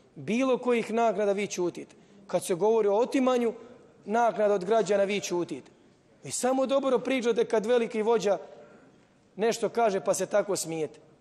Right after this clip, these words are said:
Pa evo, kao što poslanica reče, Jelena Lana će to bolje obrazložiti, prema pojedinim ljudima smo ovdje bili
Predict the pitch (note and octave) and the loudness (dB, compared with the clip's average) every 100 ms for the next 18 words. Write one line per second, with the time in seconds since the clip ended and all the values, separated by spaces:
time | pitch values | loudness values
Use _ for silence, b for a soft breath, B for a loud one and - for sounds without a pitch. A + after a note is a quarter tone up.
0 | _ _ _ E3+ F#3 F3+ G3 F#3 F3 D#3+ | _ _ _ 0 2 2 2 0 -2 -4
1 | D#3 F#3 F#3 E3+ F3 F3 D#3+ F3 F3 D#3+ | -2 0 0 0 0 -2 0 0 2 0
2 | E3+ D#3+ - E3 F3 D#3+ D3 C#3+ F3+ - | 0 -2 -4 -2 -2 -2 -2 -2 -2 -4
3 | B B B _ - _ - F3 E3 D#3+ | B B B _ -20 _ -4 -2 0 0
4 | G3+ F3 E3+ E3 G3 F#3 D#3 E3 F3+ F3 | 0 0 -2 0 0 0 0 0 0 0
5 | D#3 F#3 F3+ | 0 0 0